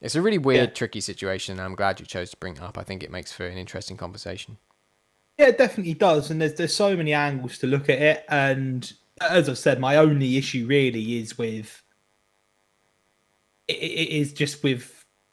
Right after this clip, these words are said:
Speaker 2: his entitlement in
Speaker 1: Mm-hmm.
Speaker 2: that, in, in that you, you're a,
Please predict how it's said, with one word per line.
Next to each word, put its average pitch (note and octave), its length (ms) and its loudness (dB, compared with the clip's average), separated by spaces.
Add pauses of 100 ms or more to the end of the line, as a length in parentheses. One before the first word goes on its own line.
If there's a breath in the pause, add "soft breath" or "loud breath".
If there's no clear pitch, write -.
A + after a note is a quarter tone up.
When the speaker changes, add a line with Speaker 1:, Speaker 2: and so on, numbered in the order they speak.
(320)
Speaker 2:
his E3 280 6
entitlement B2 840 0 (120)
in C3+ 180 -2
Speaker 1:
Mm-hmm. B2+ 80 0
Speaker 2:
that, C#3+ 400 0 (1000)
in, A#2+ 420 -8
in C3 240 -6
that B2 180 -4
you, C3+ 120 -4
you're B2+ 320 -2
a, A#2+ 40 -2